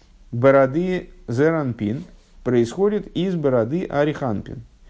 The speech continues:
«Веним шахалиды або безо». И при-, при-, при-, э, привлекается, э, в зо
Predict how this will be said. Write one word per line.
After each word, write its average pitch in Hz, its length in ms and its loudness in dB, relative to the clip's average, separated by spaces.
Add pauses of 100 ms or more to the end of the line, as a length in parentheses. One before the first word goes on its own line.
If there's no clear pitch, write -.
(260)
«Веним 139 440 0
шахалиды 127 800 -2
або 123 500 2
безо». 139 680 0 (140)
И 139 480 0 (120)
при-, 113 220 2
при-, 117 260 -2
при-, - 440 -2
э, 110 40 -2
привлекается, 139 1200 0 (480)
э, 101 560 -2
в 104 200 -8
зо 208 420 0